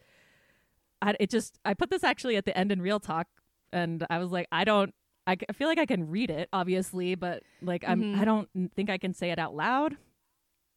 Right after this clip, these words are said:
Speaker 1: I don't
Speaker 2: Right.
Speaker 1: know. It's just
Speaker 2: We can talk about it in Real
Speaker 1: We'll
Speaker 2: Talk,
Speaker 1: talk
Speaker 2: but you
Speaker 1: about
Speaker 2: can
Speaker 1: it
Speaker 2: say
Speaker 1: later.
Speaker 2: it now.
Speaker 1: <laughs> Okay, it's a quote, okay?
Speaker 2: <laughs>
Speaker 1: Fuck.
Speaker 2: All right, be careful with your quotes, though. If you start, like, saying some other words. <laughs>
Speaker 1: <laughs> Yeah, then,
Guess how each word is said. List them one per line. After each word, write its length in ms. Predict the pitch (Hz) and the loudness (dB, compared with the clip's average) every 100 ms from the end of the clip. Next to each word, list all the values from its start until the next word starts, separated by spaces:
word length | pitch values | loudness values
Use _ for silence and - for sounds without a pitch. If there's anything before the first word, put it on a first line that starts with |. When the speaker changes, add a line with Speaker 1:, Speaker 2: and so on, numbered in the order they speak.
| _ | _
Speaker 1:
I 120 | 190 180 | -2 0
don't 80 | |
Speaker 2:
Right. 120 | 180 165 | -2 -4
Speaker 1:
know. 120 | 82 - - | -10 -18 -8
It's 120 | 202 202 | -6 -4
just 160 | 220 - - | -6 -6 -2
Speaker 2:
We 100 | 277 | 0
can 120 | 349 | 4
talk 200 | 285 277 | 4 4
about 220 | 262 254 | 4 4
it 40 | |
in 80 | 233 | 2
Real 140 | 214 208 | 0 2
Speaker 1:
We'll 20 | |
Speaker 2:
Talk, 180 | 269 208 | 4 6
Speaker 1:
talk 80 | |
Speaker 2:
but 80 | 466 | 6
you 60 | 453 | 10
Speaker 1:
about 180 | 381 339 | 8 10
Speaker 2:
can 20 | |
Speaker 1:
it 20 | |
Speaker 2:
say 100 | 285 | 8
Speaker 1:
later. 140 | 247 196 | 6 4
Speaker 2:
it 20 | |
now. 380 | 202 196 196 - | 2 2 2 2
Speaker 1:
<laughs> 260 | 262 285 | 2 2
Okay, 220 | 262 240 - | 2 0 0
it's 160 | 269 - | 0 -2
a 60 | 453 | -4
quote, 420 | - 277 349 311 - | -6 0 2 0 -6
okay? 460 | 226 - 269 381 - - - - | -6 -2 0 0 -2 -8 -8 -8
Speaker 2:
<laughs> 440 | _ - - - 403 | _ -14 -6 -4 2
Speaker 1:
Fuck. 220 | 247 - - - | 2 2 -6 -8
Speaker 2:
All 120 | 330 285 | 0 2
right, 120 | 220 | 4
be 80 | 247 | 2
careful 300 | 403 415 285 | 2 4 4
with 100 | 240 | 2
your 60 | |
quotes, 300 | 226 247 247 | 2 2 2
though. 240 | - 202 196 | 2 4 4
If 120 | 233 | 4
you 140 | 285 | 2
start, 300 | 370 392 285 | 4 6 6
like, 160 | 240 247 | 2 0
saying 260 | 247 226 | 0 -2
some 160 | 226 214 | 0 0
other 180 | 220 214 | 2 0
words. 380 | 202 202 220 - 392 - | 0 2 4 2 2 0
<laughs> 400 | 381 - 370 - | 0 2 2 4
Speaker 1:
<laughs> 380 | 370 302 269 349 | 2 2 0 0
Yeah, 180 | 247 233 | 2 2
then, 220 | 226 214 | 0 -6